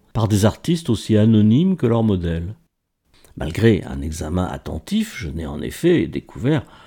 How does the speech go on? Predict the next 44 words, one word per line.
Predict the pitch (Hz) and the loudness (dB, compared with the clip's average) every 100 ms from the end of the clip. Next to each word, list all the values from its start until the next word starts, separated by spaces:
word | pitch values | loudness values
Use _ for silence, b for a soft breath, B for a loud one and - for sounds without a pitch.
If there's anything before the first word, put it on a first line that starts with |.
| B - | B -4
aucun | 104 - 139 143 | -4 2 4 4
de | 98 | 2
ces | - | -2
personnages | 87 92 - 87 90 123 147 101 | -2 -4 -2 -2 2 2 2 2
dont | 95 - | 0 0
on | 92 | 0
nous | 92 | 0
dit | 87 120 | 0 -4
pourtant | - - - - 165 | -4 -8 -6 0 0
qu'ils | - 95 90 | 0 -4 -4
ont | 90 | -4
marqué | 87 - - 139 143 B B B B 92 | -4 -10 -4 0 0 B B B B -2
la | |
marche | 90 107 104 | 0 0 -2
de | 98 92 | -2 0
l'humanité, | 87 92 98 123 - 208 170 b b b | 0 2 0 -2 -4 -4 -4 b b b
et | - | 4
aucun | 104 110 113 | 6 8 8
des | 90 | 8
portraits | 82 80 - 156 156 | 2 -4 -4 -2 -2
par | 69 | -4
son | - - | -8 -12
style | - - 147 170 117 | -12 -6 -2 0 2
ne | |
m'a | 85 82 | 0 -2
fait | 92 | -8
penser | 85 - - 139 151 B - | -8 -10 -4 -2 -2 B -10
à | - | -6
ces | - 85 | -4 -4
artistes | - - 156 165 165 | -6 -6 -4 -4 -4
dont | 85 85 | -4 -2
les | 87 76 92 | -2 -2 0
œuvres | 139 107 82 | 0 0 -4
pourtant | - - - 147 170 165 _ | -8 -14 -4 -2 -2 -6 _
sont | - 104 | -8 -2
mondialement | 90 95 92 90 90 101 | 2 2 4 2 4 2
reconnues | 90 85 90 90 131 160 | 0 -2 -2 0 2 2
et | |
remplissent | 90 85 - 135 - | 0 -4 -4 -6 -2
les | 87 | 0
musées | 87 87 110 117 | 2 2 2 0
des | 87 | 0
grandes | 87 90 | -2 -4
capitales. | 92 92 131 196 180 113 | -6 -6 -6 -6 -6 -8